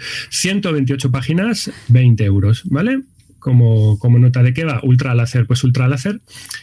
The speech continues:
bueno, no, aquí nos traslada, la historia nos trasladamos a un, a un, bueno, antes de empezar, eh, íbamos con el tema, hemos hablado del tema de la alimentación,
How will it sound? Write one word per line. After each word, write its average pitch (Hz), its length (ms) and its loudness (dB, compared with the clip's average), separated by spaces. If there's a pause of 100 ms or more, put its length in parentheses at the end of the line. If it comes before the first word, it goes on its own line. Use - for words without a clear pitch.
(180)
bueno, 143 240 0
no, 131 140 2
aquí 135 180 -4
nos 180 220 -2
traslada, 151 420 -2
la 156 80 -2
historia 147 260 -6
nos 156 160 -4
trasladamos 131 560 0
a 147 60 -4
un, 143 460 0 (320)
a 147 160 -4
un, 147 640 0
bueno, 165 200 0
antes 151 200 -2
de 160 60 -4
empezar, 123 440 -2 (440)
eh, 147 200 -6
íbamos 139 360 -2
con 143 240 -2
el 127 120 2
tema, 139 200 0
hemos 135 260 -2
hablado 135 180 -2
del 131 120 2
tema 131 160 2
de 123 60 4
la 123 60 6
alimentación, 151 600 2